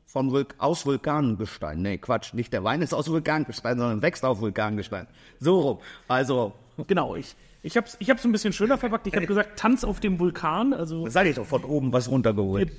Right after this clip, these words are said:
Speaker 2: wir, wir bitten zum Tanz.
Speaker 1: Ja. Äh, erzähl doch mal, was hast du heute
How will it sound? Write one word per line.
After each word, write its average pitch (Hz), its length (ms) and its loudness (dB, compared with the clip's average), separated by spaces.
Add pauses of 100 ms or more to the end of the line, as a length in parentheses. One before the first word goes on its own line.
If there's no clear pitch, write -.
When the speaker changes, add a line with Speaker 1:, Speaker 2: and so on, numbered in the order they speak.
(100)
Speaker 2:
wir, 156 100 -4
wir 180 120 2
bitten - 360 2
zum 175 200 0
Tanz. 117 420 -4
Speaker 1:
Ja. - 240 2 (520)
Äh, 139 260 -2
erzähl 220 260 4
doch 156 140 6
mal, 120 160 2
was 139 180 0
hast 170 240 0
du 160 260 0
heute 151 460 2